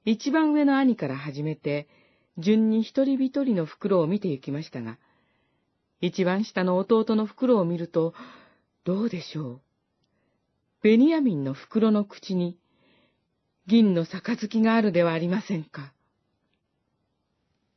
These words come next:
兄弟たちはどんなに恐れたことでしょう。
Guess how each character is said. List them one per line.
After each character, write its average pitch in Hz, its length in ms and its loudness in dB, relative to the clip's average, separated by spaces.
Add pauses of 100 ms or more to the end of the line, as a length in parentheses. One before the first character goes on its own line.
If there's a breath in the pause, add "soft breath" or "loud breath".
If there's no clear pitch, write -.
(1300)
兄 165 120 -10
弟 135 140 -8 (120)
た 135 140 -18
ち - 160 -14
は 131 200 -14 (880)
ど 143 140 -4
ん 233 120 0
な 269 100 -2
に 220 140 -2
恐 160 260 -6
れ 160 100 -4
た 139 140 -12
こ 143 120 -16
と 135 100 -12
で 135 120 -10
し - 140 -14
ょ 143 60 -10
う。 135 100 -18